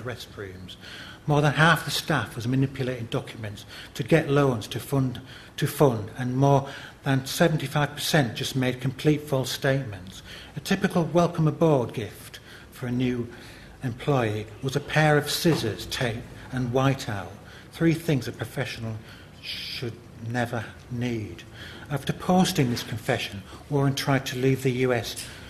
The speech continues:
U S, but was arrest-, arrested at the Canadian border. He had on him one million in Swiss franc certificates and seventy thousand dollars stuffed into his cowboy boots. Ameriquest claimed that Warren was not a typical employee. However,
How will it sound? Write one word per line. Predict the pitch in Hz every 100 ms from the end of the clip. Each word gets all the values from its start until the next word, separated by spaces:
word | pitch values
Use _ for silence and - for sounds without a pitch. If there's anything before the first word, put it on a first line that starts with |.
| - -
U | 139
S, | 120 -
but | 131
was | 127 127
arrest-, | 131 143 143 -
arrested | 147 147 - 135 131
at | 135
the |
Canadian | - 127 131 127 127 120
border. | 131 135 131 127 95 92 - - - -
He | 143
had | 113 147 151
on | 135
him | 123 117 - - -
one | 170 160
million | 160 151 139 131
in |
Swiss | 127 - 156 143
franc | - - 139 127
certificates | - - 147 131 - 107 - - - - - - -
and | - 131
seventy | - - 151 139 135
thousand | 139 - 143 139 117 117 113
dollars | 139 120 95 -
stuffed | - 139 110 -
into | 113 113
his | 117
cowboy | 131 131 131 117 110 90
boots. | 98 87 - - 175 - - - - - - - - -
Ameriquest | 175 202 220 - 151 135 -
claimed | - 175 170 123 101
that | 127 127
Warren | 143 135 135
was | 139 120
not | 143 151 147
a | 139
typical | - - 131 123
employee. | 120 - 139 131 107 95
However, | 139 135 120